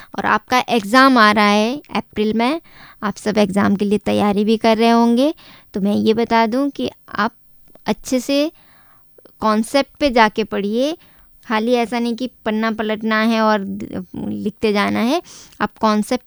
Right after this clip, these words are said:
पे ध्यान दीजिए, क्योंकि आजकल application और अंडरस्टैंडिंग पे बहुत ज़्यादा सवाल आता है।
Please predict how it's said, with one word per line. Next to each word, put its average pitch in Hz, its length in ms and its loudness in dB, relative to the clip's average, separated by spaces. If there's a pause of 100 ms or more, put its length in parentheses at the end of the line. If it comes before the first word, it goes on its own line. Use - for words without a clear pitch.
पे 269 100 0
ध्यान 214 360 -2
दीजिए, 214 300 -4
क्योंकि 226 280 -8
आजकल 208 460 -6
application 254 600 -6
और 277 100 -6
अंडरस्टैंडिंग 208 680 -4
पे - 140 -6
बहुत 185 300 -4
ज़्यादा 208 280 -4
सवाल - 440 -6
आता - 260 -8
है। 240 240 -4